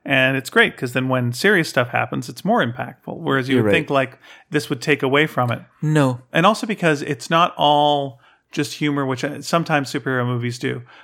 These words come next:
Speaker 1: where it's all wry and dismissive, you
Speaker 2: Mm.
Speaker 1: know, humor and just sarcastic.
Speaker 2: Yeah,
Speaker 1: And it's
Speaker 2: yeah.
Speaker 1: like, nope, th-, there's sincerity to all this, and people have real things that they want to do.
Speaker 2: And the
Speaker 1: Uh,
Speaker 2: humor is in the characters and not just in them talking to each other. There's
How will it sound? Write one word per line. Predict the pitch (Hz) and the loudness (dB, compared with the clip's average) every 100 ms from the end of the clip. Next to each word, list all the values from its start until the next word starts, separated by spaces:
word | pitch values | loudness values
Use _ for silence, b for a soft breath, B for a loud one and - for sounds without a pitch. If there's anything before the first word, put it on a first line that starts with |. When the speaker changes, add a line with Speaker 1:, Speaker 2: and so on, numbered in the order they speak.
| B | B
Speaker 1:
where | 143 | 0
it's | 135 147 | 0 4
all | 143 139 | 4 4
wry | 120 131 131 | 2 4 4
and | 135 127 | 2 -4
dismissive, | 123 - 131 - 175 - _ | -6 -6 -8 -6 -8 -12 _
you | - - 131 | -20 -4 0
Speaker 2:
Mm. | 131 | 2
Speaker 1:
know, | 131 | 0
humor | 123 156 156 156 | 0 0 0 0
and | 135 | 0
just | 127 127 | -2 -6
sarcastic. | - 123 123 131 131 - - - | 0 0 2 0 0 -2 -8 -2
Speaker 2:
Yeah, | 131 107 85 | 2 2 2
Speaker 1:
And | - | -2
it's | 147 | 2
Speaker 2:
yeah. | 143 | 0
Speaker 1:
like, | - | 4
nope, | 220 220 | 2 2
th-, | - 175 160 | -2 -2 -2
there's | 165 165 147 | 0 0 -2
sincerity | - 165 151 165 160 151 131 | -4 -2 0 4 6 6 2
to | 123 127 | 0 0
all | 120 120 | 2 2
this, | 120 120 | 0 -2
and | 127 | -6
people | 120 147 131 | -4 -2 2
have | 131 123 | 2 0
real | 127 143 | 0 2
things | 139 143 135 127 | 2 0 0 0
that | 127 | -2
they | 123 | 0
want | 123 131 139 - | 0 2 0 -2
to | 127 | -4
do. | 131 127 120 _ B B B | -2 -2 -4 _ B B B
Speaker 2:
And | 208 196 | 4 6
the | |
Speaker 1:
Uh, | |
Speaker 2:
humor | 160 196 165 139 | 6 6 6 4
is | 123 | 4
in | 135 | 2
the | 120 | 2
characters | - 143 127 110 104 | 2 2 4 0 2
and | 117 | 2
not | 120 113 - _ _ | 4 4 0 _ _
just | - 135 - | 2 2 4
in | 113 | 0
them | 104 95 | 0 -2
talking | 117 110 117 | 0 0 0
to | 98 | -2
each | 98 - | -2 0
other. | 101 92 | -2 -2
There's | 92 92 95 - | -2 -2 -2 -6